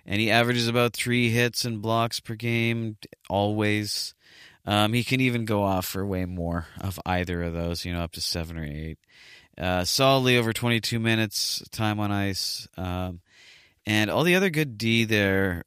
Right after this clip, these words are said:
are offensive D. So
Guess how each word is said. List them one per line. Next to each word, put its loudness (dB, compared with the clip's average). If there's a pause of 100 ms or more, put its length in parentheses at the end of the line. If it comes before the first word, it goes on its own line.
are 0
offensive -2
D. -6 (280)
So 0